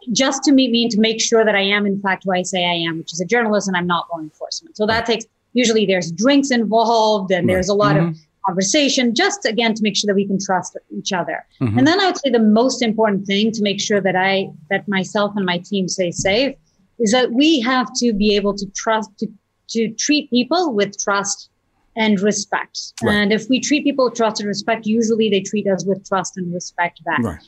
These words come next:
Speaker 1: So if I were to show up and if I was nervous and suspicious, and if I showed up with, you know, a big group of bodyguards and security
Speaker 2: Right.
Speaker 1: with, yeah, with guns or whatnot,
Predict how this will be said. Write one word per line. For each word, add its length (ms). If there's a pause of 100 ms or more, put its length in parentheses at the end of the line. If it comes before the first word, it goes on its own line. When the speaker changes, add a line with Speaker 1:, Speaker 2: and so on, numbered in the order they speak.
(160)
Speaker 1:
So 120
if 100
I 100
were 200
to 160
show 280
up 200
and 100
if 140
I 80
was 200
nervous 540
and 140
suspicious, 800
and 120
if 100 (340)
I 80
showed 280
up 220
with, 220
you 120
know, 180
a 40
big 420
group 320
of 160
bodyguards 720
and 120
security 440
Speaker 2:
Right. 220
Speaker 1:
with, 180 (160)
yeah, 240
with 220 (380)
guns 340
or 100
whatnot, 600